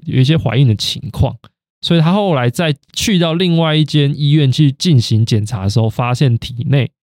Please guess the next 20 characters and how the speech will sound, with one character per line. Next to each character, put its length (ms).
就 100
是 140
经 240
过 180
人 200
工 120
流 140
产 160
手 180
术 140
之 160
后， 240
还 300
有 260
双 300
胞 200
胎 240
存 300
活 240
着。 180